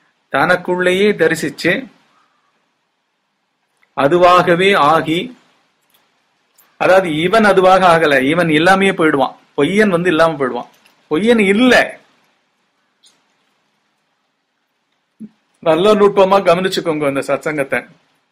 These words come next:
ஏன்னா இது வந்து ஒரு, ஒரு series of பெரிய மகா யோகத்தை உணர்த்துகிற, வெளிப்படுத்துகிற சத்சங்கம். அல்டிமேட்டா வந்து நாமே பரம்பொருள்ன்றத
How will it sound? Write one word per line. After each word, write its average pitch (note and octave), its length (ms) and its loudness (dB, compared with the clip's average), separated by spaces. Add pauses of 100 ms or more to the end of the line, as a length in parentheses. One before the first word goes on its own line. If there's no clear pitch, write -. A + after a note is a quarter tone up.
(600)
ஏன்னா D3+ 480 -2
இது C#3 140 -4
வந்து D#3 280 -4
ஒரு, B2 360 -6
ஒரு A#2 260 -10
series F3+ 340 -4
of D3 140 0 (840)
பெரிய E3 440 0
மகா D#3 320 2
யோகத்தை D#3 760 -2 (800)
உணர்த்துகிற, D3 760 0
வெளிப்படுத்துகிற D#3+ 600 -4
சத்சங்கம். C3 500 -8 (1300)
அல்டிமேட்டா E3+ 800 0 (340)
வந்து D3 260 -6 (440)
நாமே E3 360 2 (120)
பரம்பொருள்ன்றத D#3 720 0